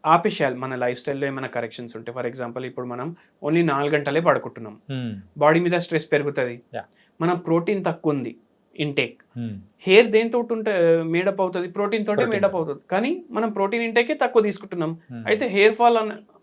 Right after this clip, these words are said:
Speaker 1: అవ్వడం అది ఖాయం అది.
Speaker 2: Hmm.
Speaker 1: So మన ప్రోటీన్ ఇంటేక్ మంచిగా చేయండి, మంచిగా పడుకోండి.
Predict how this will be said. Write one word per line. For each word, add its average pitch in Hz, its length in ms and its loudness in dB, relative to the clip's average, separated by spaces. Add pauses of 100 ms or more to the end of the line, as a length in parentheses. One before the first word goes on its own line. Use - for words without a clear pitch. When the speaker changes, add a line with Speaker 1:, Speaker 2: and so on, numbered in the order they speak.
(500)
Speaker 1:
అవ్వడం 190 540 8 (360)
అది 339 400 0
ఖాయం 180 300 4
అది. 117 140 -2
Speaker 2:
Hmm. 127 360 -10 (340)
Speaker 1:
So 285 160 6 (260)
మన 202 160 -2 (120)
ప్రోటీన్ 190 320 0
ఇంటేక్ 185 280 -6
మంచిగా 139 300 -4
చేయండి, 113 460 -10 (600)
మంచిగా 160 400 -2
పడుకోండి. 139 720 0